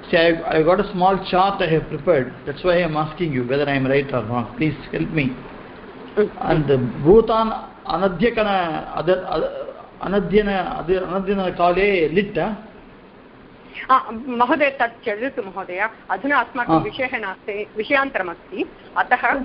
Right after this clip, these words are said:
Speaker 2: अद्य, अधुना
Speaker 1: आ।
Speaker 2: केवलं, म्, अद्यतनभूतकालविषये एव वयम् अधुना, म्, किञ्चित् वदामः। लङ्,
Speaker 1: आ।
Speaker 2: लङ् इत्युक्ते अत्र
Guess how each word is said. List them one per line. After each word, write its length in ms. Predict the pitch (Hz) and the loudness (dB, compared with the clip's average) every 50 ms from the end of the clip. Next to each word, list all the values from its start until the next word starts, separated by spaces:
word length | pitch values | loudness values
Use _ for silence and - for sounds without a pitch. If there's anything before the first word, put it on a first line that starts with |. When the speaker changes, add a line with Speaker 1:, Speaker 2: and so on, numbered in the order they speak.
| - - | -4 -4
Speaker 2:
अद्य, 320 | 202 208 196 262 320 294 - - - - | -4 -4 0 0 0 0 0 -4 -8 -8
अधुना 280 | 214 220 294 302 339 | -4 0 0 2 2
Speaker 1:
आ। 40 | 330 | 0
Speaker 2:
केवलं, 580 | - - 262 247 262 277 294 269 233 226 240 254 - - - - - - - | -2 0 0 2 2 2 0 -2 -4 -4 -8 -12 -14 -20 -20 -20 -20 -16 -10
म्, 160 | 220 220 208 - - - - - | -10 -8 -8 -10 -12 -16 -2 -2
अद्यतनभूतकालविषये 1400 | 190 196 196 294 294 269 285 277 269 - 254 254 254 240 - 233 220 220 220 208 220 - - 226 214 208 202 | -2 0 2 0 2 2 0 0 0 -4 -6 -6 -6 -2 0 2 2 2 0 -4 -8 -6 -2 0 0 0 0
एव 140 | 196 214 294 | 0 0 0
वयम् 420 | - 214 190 196 196 190 170 - | 2 2 -2 -2 -4 -8 -8 -10
अधुना, 360 | 196 185 220 220 208 180 - - - - - 180 | -8 -4 -2 -2 -2 -2 -4 -8 -14 -18 -14 -14
म्, 280 | 180 175 170 170 165 | -12 -10 -8 -10 -8
किञ्चित् 600 | - - 208 208 - 202 - 196 185 170 160 151 - - - - - - - - - - | -6 -6 -6 -4 -4 -2 2 2 2 4 2 -2 -4 -8 -14 -20 -20 -20 -20 -8 0 2
वदामः। 480 | 185 185 180 180 180 170 - 262 359 - - - - - - - | 4 4 4 4 2 0 2 2 2 2 0 -8 -18 -20 -6 0
लङ्, 300 | 214 220 247 277 330 349 233 - - - | 4 4 6 6 4 0 -4 -6 -10 -8
Speaker 1:
आ। 80 | 143 139 | -6 -6
Speaker 2:
लङ् 220 | 233 254 294 285 | -6 -6 -6 -8
इत्युक्ते 380 | 294 - - 277 - - - 392 | -10 -12 -12 -18 -12 -4 0 2
अत्र 580 | 427 320 233 - - 254 247 233 233 - - | 2 2 0 0 2 2 2 2 0 -6 -16